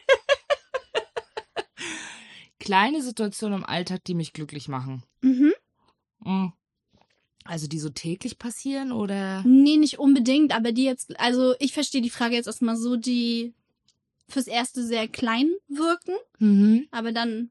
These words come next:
Speaker 2: einen ganzen Tag retten können. Soll ich dir ein Beispiel nennen, was
Speaker 1: Ja,
Speaker 2: mir
Speaker 1: sag mal.
Speaker 2: sofort
Speaker 1: Mhm,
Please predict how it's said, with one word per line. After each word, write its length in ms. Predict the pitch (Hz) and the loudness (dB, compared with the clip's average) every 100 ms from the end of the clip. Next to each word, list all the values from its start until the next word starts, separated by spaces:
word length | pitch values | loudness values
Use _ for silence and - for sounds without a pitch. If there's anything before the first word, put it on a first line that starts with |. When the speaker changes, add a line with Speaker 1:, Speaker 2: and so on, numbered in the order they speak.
| _ | _
Speaker 2:
einen 300 | 233 226 226 | -6 -4 -4
ganzen 320 | 233 233 - | -4 -4 -4
Tag 280 | 233 226 208 | -4 -6 -6
retten 280 | 202 196 202 | -8 -6 -6
können. 360 | 196 196 196 202 _ _ _ _ _ _ _ _ _ _ _ _ _ _ _ _ _ _ _ _ _ | -4 -4 -6 -8 _ _ _ _ _ _ _ _ _ _ _ _ _ _ _ _ _ _ _ _ _
Soll 80 | 277 | -6
ich 40 | |
dir 100 | 294 | -2
ein 80 | 370 | 0
Beispiel 320 | 262 302 - | 0 0 -2
nennen, 180 | 330 339 | -2 -2
was 80 | 269 | 2
Speaker 1:
Ja, 100 | 170 | 4
Speaker 2:
mir 60 | - | 4
Speaker 1:
sag 140 | - 160 | 2 0
mal. 140 | 156 | -2
Speaker 2:
sofort 80 | |
Speaker 1:
Mhm, 60 | - | 0